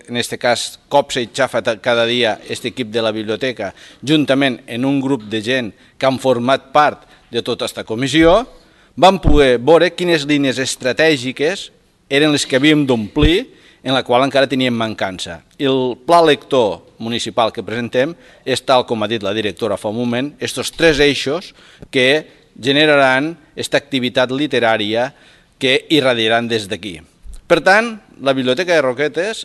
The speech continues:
ha de ser el centre de difusió, ha de ser el far de la lectura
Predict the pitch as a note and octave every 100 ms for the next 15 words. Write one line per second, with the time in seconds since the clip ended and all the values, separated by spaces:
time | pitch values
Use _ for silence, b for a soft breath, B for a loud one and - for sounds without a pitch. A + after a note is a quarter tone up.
0 | - B2+ B2+ - C#3 E3 - A#2+ - D#3
1 | E3 C3+ C3 B2 A2+ G#2 C3+ D3 F#3 b
2 | b b A#2+ C3 D3 C3+ - C3 B2+ -
3 | - D#3+ F#3+ G3+ F#3+ A#2+ C3 C#3+ C3 A#2+
4 | A2 - C#3 D3+ E3+